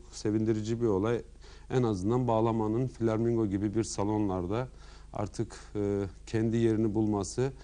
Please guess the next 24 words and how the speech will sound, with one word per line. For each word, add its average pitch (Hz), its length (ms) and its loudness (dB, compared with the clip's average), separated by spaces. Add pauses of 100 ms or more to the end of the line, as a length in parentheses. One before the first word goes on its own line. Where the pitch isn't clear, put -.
(340)
ve 104 60 -4
çok 123 260 -4
güzel 113 240 0
salonlara 107 520 0
yaygınlaşması 104 1000 0
bizim 113 220 -2
için 123 220 -4
çok 123 200 -4
sevindiricidir. 82 800 -2 (560)
Şimdi 156 180 -2
programa 151 400 6
başlamadan, 135 540 4 (560)
e, - 40 -2
önce 127 460 2
bir 143 100 2
iki 127 200 -2
şey 127 180 2
daha 117 180 2
söylemek 104 380 0
istiyorum. 120 320 -2 (280)
E, 107 320 0 (340)
programa 117 440 2
destek 113 420 -2
veren 113 280 -2